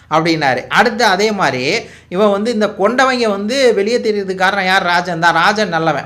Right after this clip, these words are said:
முதல்ல ராஜன் கெட்டவன்பா, அப்புறம் ராஜன் நல்லவன்பா. அதே மாதிரி தான் முதல்ல இதுக்கு காரணம் வந்து விஜய் கிடையாது, விஜய் முதல் குற்றவாளி கிடையாது. அங்க போலீஸ் ஏன் பாதுகாப்பு கொடுக்கல? உளவுத்துறை வந்து என்ன பண்ணி கிழிச்சிச்சு?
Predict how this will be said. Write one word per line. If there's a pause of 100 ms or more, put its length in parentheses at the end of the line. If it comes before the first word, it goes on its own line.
முதல்ல
ராஜன்
கெட்டவன்பா,
அப்புறம்
ராஜன்
நல்லவன்பா.
அதே
மாதிரி
தான் (260)
முதல்ல
இதுக்கு
காரணம்
வந்து
விஜய்
கிடையாது,
விஜய்
முதல்
குற்றவாளி
கிடையாது. (140)
அங்க
போலீஸ்
ஏன்
பாதுகாப்பு
கொடுக்கல? (120)
உளவுத்துறை
வந்து
என்ன
பண்ணி
கிழிச்சிச்சு?